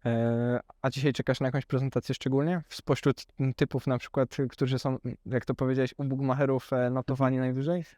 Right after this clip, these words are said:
Speaker 2: No, Piotr Bucki zawsze. Jestem wielkim fanem jego prezentacji, a jak zobaczyłem, jak się przygotowuje, że on spisuje, czyta każdy przecinek i później to jest w prezentacji faktycznie słyszalne, no to, to jest mega.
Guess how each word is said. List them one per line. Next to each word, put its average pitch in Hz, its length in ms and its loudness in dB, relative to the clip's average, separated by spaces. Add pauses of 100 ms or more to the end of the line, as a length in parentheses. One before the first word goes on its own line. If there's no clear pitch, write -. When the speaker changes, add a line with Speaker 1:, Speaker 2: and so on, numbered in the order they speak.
Speaker 2:
No, 120 100 4
Piotr 127 240 2
Bucki 113 340 2
zawsze. 98 420 0 (140)
Jestem 98 360 0
wielkim 101 320 2
fanem 98 300 2
jego 95 160 0
prezentacji, 98 680 0
a 98 80 -4
jak 98 120 0
zobaczyłem, 107 420 0
jak 107 100 0
się 107 100 -2
przygotowuje, 107 720 2
że 101 200 0
on 101 240 2 (460)
spisuje, 135 580 2
czyta 120 320 0
każdy 117 300 0
przecinek 113 720 0
i 113 300 0
później 113 300 0
to 113 60 0
jest 110 160 -2
w - 20 -20
prezentacji 107 880 2
faktycznie - 520 -4
słyszalne, 101 520 0
no 98 160 -2
to, 98 360 0
to 110 100 2
jest 101 180 0
mega. 113 360 0